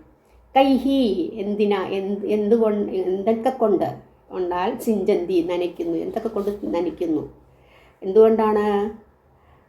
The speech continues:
സ്വേദബിന്ദുഭിഹി എന്നാണ്. എ-, ഇവിടെ കൈഹി എന്ന് പറയുമ്പോൾ തൃതീയ ബഹുവചനമാണ്. കേന കാഭ്യാം കൈഹി. എന്ത്? കേനയുടെ അർത്ഥം എന്താണ്? എന്താ തൃതീയയുടെ മെ-, ആ, പിന്നെ പ്രത്യയം എന്താണ്?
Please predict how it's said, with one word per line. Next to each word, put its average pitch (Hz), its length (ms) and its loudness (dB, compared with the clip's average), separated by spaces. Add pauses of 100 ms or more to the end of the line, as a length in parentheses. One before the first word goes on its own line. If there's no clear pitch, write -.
(100)
സ്വേദബിന്ദുഭിഹി 226 1600 4
എന്നാണ്. 180 640 -4
എ-, 190 80 -8 (320)
ഇവിടെ 294 380 0
കൈഹി 277 340 4
എന്ന് 302 200 8
പറയുമ്പോൾ 262 400 4
തൃതീയ 269 560 2
ബഹുവചനമാണ്. 220 800 2
കേന 254 560 6
കാഭ്യാം 254 600 0
കൈഹി. 202 640 0 (400)
എന്ത്? 226 360 -2 (200)
കേനയുടെ 247 400 6
അർത്ഥം 247 500 0
എന്താണ്? 240 220 -2
എന്താ 233 160 2
തൃതീയയുടെ 233 540 2
മെ-, 226 260 0
ആ, 208 160 -6
പിന്നെ 208 240 -2
പ്രത്യയം 247 400 -2
എന്താണ്? 233 640 4